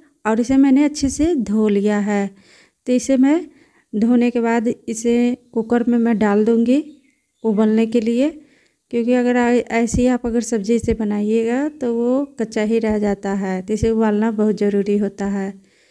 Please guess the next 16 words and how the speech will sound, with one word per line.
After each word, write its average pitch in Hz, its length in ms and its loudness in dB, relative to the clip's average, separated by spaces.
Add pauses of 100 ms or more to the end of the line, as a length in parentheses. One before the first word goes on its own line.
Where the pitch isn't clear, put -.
(240)
तो 240 60 -6
यहाँ 233 160 0
मैंने 247 260 -2
कुकर 240 300 -4
में 240 180 2
डाल 233 260 0
दिया 254 280 2
है 269 260 0
और 220 220 -2
इसमें 226 240 -2
थोड़ा 262 240 0
सा 254 140 0
मैंने 247 300 4
पानी 202 340 0
डाला 196 320 0
है। 190 260 -2